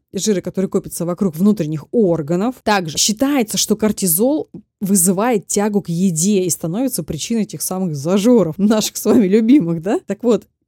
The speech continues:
если когда нервничаю, то ем, это вот про вас, то вы можете знать, кого винить. Это не вы, это кортизол. Поэтому снижайте уровень стресса. И, кстати, сон и уровень стресса очень такие штуки взаимосвязанные.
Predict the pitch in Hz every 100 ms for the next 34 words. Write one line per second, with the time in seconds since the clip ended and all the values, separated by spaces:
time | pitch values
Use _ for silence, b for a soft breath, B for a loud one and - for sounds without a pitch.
0 | - 190 254 214 185 185 196 233 254 233
1 | 180 - 170 147 202 190 196 156 156 -
2 | - 165 - 170 - 190 180 202 403 -
3 | - 208 285 208 208 254 - 165 208 254
4 | 165 185 214 170 151 - 208 302 226 175
5 | 180 - - 202 160 185 170 190 226 226
6 | 202 185 - _ _ - - 196 220 240
7 | 240 190 180 151 - 233 415 185 - -
8 | 208 175 - - - 294 262 196 151 -
9 | 214 208 202 - 220 196 175 - 247 311
10 | 403 - - 311 226 196 180 - - -
11 | 160 - 294 196 151 208 208 - 185 180
12 | 175 151 -